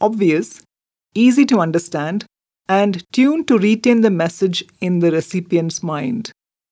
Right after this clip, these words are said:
While we started off saying any form is a great starting point, the startup world prefers presentations,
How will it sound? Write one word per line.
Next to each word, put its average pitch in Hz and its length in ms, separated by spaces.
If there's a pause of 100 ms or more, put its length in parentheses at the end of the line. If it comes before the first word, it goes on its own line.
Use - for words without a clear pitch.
(420)
While 170 440 (100)
we 190 100
started 226 360
off 285 160
saying 233 420
any 240 240
form 240 300
is 220 120
a 185 60
great 175 300
starting 165 480
point, 190 480 (680)
the 208 140
startup 240 480
world 208 400
prefers 180 560
presentations, - 880